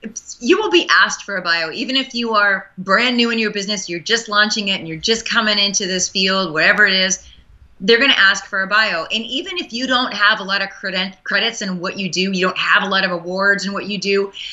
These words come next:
create something that shows that passion, that shows why, what, you know, what drew you to what you're doing. You have a personal story. Maybe that's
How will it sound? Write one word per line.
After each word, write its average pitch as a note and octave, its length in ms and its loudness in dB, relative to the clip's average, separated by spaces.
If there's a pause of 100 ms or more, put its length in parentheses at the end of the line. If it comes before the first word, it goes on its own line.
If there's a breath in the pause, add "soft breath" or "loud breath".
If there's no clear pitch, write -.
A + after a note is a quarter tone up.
(280 loud breath)
create A3+ 640 2
something F#3+ 580 0
that F3+ 160 -2
shows F#3+ 340 -2
that - 220 0
passion, - 500 -4 (520)
that G#3+ 220 0
shows A3+ 380 -2
why, F#3 600 4
what, G3+ 200 -8
you G3 120 -8
know, F3 100 -6
what F#3+ 540 -2
drew G3 360 -4
you F#3 320 -2
to F#3+ 240 -2
what E3+ 240 -2
you're E3+ 100 -2
doing. E3+ 420 -2 (320 loud breath)
You A3+ 140 2
have A3+ 180 6
a G#3+ 140 0
personal G3+ 420 2
story. G3+ 440 2
Maybe G#3 300 -2
that's A3 320 0